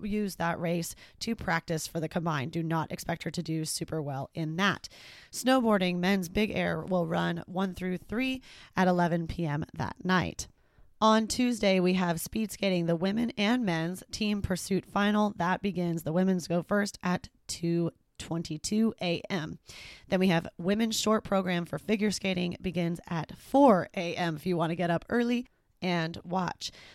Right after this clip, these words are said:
The two men bobsled will finish out this morning as well. Heats three and four, runs three and four will go at six fifteen A M. The men's slalom runs one and two. Remember, that is the two fastest,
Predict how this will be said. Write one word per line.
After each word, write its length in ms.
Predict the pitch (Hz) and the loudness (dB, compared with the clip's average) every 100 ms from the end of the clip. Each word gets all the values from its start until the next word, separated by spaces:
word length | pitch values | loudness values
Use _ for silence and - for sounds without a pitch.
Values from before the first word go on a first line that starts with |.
| - | -4
The 80 | 196 | -2
two 260 | - 254 | 2 4
men 240 | 247 226 208 | 4 4 6
bobsled 540 | 196 190 180 196 185 | 6 6 4 2 2
will 180 | 180 175 | 4 2
finish 320 | - 185 175 | 2 0 0
out 180 | 175 175 | -2 -2
this 220 | 170 - | -4 -4
morning 320 | 180 175 175 | -2 0 -2
as 180 | 127 156 165 | -4 -6 -2
well. 400 | 175 196 190 190 - - | 4 6 6 2 -10 -20
Heats 420 | - 214 196 - - - | -8 -4 -4 -6 -12 -6
three 300 | 180 185 165 | -2 0 0
and 200 | 175 160 | 0 -2
four, 480 | - 220 220 214 208 | -2 4 6 6 4
runs 240 | 185 185 | 2 2
three 180 | - 175 | 0 0
and 160 | 180 165 | 0 0
four 280 | 196 202 185 | 4 6 6
will 140 | 185 | 4
go 240 | 180 175 - | 4 2 2
at 240 | 170 - | 0 -2
six 320 | - - 160 - | -4 -8 -8 -6
fifteen 500 | 175 - - 143 143 | -8 -8 -8 -8 -6
A 240 | - - - | -8 -8 0
M. 340 | 185 165 160 - - - - | 2 2 -2 -10 -20 -20 -6
The 100 | 190 | 2
men's 320 | 190 190 - | 2 2 -2
slalom 440 | 202 190 196 180 | -2 2 2 2
runs 240 | 170 170 160 | 2 0 0
one 180 | 165 165 | 0 0
and 160 | 160 | -2
two. 400 | - 240 240 233 - | 0 2 4 4 2
Remember, 280 | 180 170 | 0 0
that 180 | 175 165 | 0 0
is 180 | 160 165 | -2 -4
the 200 | 170 165 | -4 -4
two 540 | - - 196 185 180 175 - _ | -4 -2 2 2 0 -2 -10 _
fastest, 680 | - 175 185 - 185 170 | -4 -2 0 -2 -4 -4